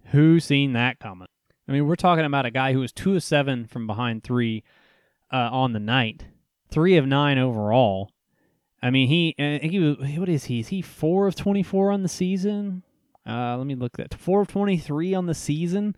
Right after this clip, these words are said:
from three, and just a prayer to send this thing to overtime.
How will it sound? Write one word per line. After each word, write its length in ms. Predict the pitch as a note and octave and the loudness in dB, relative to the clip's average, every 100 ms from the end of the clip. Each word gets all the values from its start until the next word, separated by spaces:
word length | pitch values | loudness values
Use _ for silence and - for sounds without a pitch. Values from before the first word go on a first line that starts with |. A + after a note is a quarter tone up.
| _ _ _ _ | _ _ _ _
from 240 | - D3+ | -2 0
three, 480 | D3+ D3+ E3+ F#3 C#3+ | 2 4 4 2 0
and 120 | C3 | 0
just 180 | D3+ - | 0 0
a 80 | A2+ | -4
prayer 720 | - - D3 C#3+ B2+ G#2 F#2+ - | -6 -2 4 4 4 2 -4 -6
to 100 | A#2 | -6
send 260 | - B2+ | -2 0
this 120 | A2 - | -2 -4
thing 240 | A#2+ G#2+ | -6 -4
to 80 | G2 | -2
overtime. 720 | G2+ G2+ - - - - | -2 -4 -8 -10 -12 -16